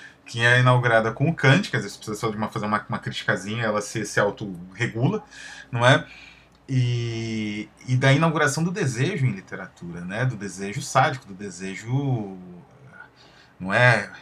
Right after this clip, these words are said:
parafílico, né? Do desejo que não, não, não se sus-, é, não, não, digamos assim, não ousa dizer seu nome por conta do que esse nome é um crime, mas ele existe, esse desejo, e ele não pode ser simplesmente varrido pra debaixo do tapete,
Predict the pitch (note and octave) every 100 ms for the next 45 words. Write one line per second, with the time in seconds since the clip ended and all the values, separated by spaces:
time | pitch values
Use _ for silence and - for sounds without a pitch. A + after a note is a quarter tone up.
0 | - - A#2+ B2 - E3 C3+ - A#2+ -
1 | C3+ A2+ G#2+ G2+ G#2+ G#2+ B2 B2+ A#2 A2+
2 | A2 - - - - - G#2 A2 A2 G#2+
3 | G2+ G2 A2+ B2+ B2 - C3 - - -
4 | B2+ G#2+ G#2 G#2+ B2 B2 A#2 B2+ A#2 A2
5 | G#2+ A2 G#2+ G#2+ - G#2+ F#2 - - -
6 | - - C3 C#3+ D#3 G#3 F3 C#3+ D#3+ -
7 | D#3 B2+ C3 D#3+ D3+ - - - - B2
8 | A#2 - A#2+ B2+ C3 C3 C3+ C3 B2+ -
9 | A2 G#2+ A2+ F3+ - E3+ G#3+ D3+ - -
10 | A2+ B2+ C#3 F3+ D3 - A#2+ G3+ - B2+
11 | G#2 G2 F2+ G#2 B2+ B2+ C3+ C#3+ C#3 D3+
12 | D3 - - C#3+ C#3 D#3+ D#3 B2 B2 C3+
13 | - F3 - - - A3+ G3+ G3+ D#3+ C3
14 | A2+ - G2 F#2 - - - -